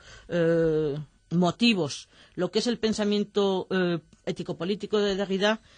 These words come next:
habría que empezar probablemente por decir que, que ante todo es una, eh, afirmación incondicional del otro, entendido lo otro también como lo porvenir, es decir,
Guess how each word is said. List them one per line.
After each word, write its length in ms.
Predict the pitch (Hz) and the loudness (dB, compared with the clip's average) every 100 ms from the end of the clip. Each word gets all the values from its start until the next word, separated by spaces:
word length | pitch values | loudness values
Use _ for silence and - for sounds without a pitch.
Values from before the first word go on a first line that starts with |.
| - _ _ _ | -20 _ _ _
habría 400 | - 180 214 240 | 0 2 4 4
que 80 | 226 | 2
empezar 380 | 185 185 208 214 | -2 -2 -4 -2
probablemente 580 | 196 196 208 202 214 | 0 2 2 2 0
por 120 | 214 190 | -2 -4
decir 360 | 180 220 226 - | -2 -2 -4 -2
que, 300 | 196 175 - | 0 0 -2
que 120 | - | -4
ante 180 | 180 175 | -2 -2
todo 160 | 185 226 | -2 0
es 160 | - | 0
una, 360 | - 226 240 - _ _ _ - | 0 2 4 0 _ _ _ 2
eh, 220 | 220 196 | 4 4
afirmación 680 | - - 180 185 - 233 240 | 0 -2 -2 -4 -2 -4 -4
incondicional 800 | 196 180 185 175 - 165 190 226 - _ _ _ _ - | -8 -6 -6 -6 -8 -6 -4 -4 -10 _ _ _ _ -8
del 240 | 170 165 | -2 0
otro, 400 | 190 208 214 247 _ _ _ _ _ _ _ _ _ _ - | 0 -2 -6 -10 _ _ _ _ _ _ _ _ _ _ -6
entendido 500 | 180 180 180 220 240 | -4 -2 -2 2 2
lo 80 | 220 | 0
otro 300 | 220 240 262 | 0 0 0
también 400 | - 180 180 240 | -2 -2 -2 -2
como 380 | - 208 233 - | 0 2 2 2
lo 180 | 180 151 | -2 -2
porvenir, 540 | 156 143 156 208 160 | -4 -4 -2 -2 -2
es 100 | - | -6
decir, 280 | 170 151 165 | -8 -6 -8